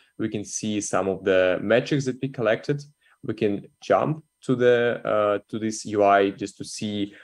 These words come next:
what is the name of the experiment, what is the current status,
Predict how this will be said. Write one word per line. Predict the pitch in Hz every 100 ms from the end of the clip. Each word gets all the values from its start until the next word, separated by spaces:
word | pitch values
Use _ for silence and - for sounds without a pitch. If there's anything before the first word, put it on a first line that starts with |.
| - -
what | 104
is | 101
the | 95
name | 95 139 151
of | 135
the |
experiment, | 135 - - 107 101 101 98
what | - 95
is | 92
the | 95
current | - 90 98
status, | - 127 127 120 120 -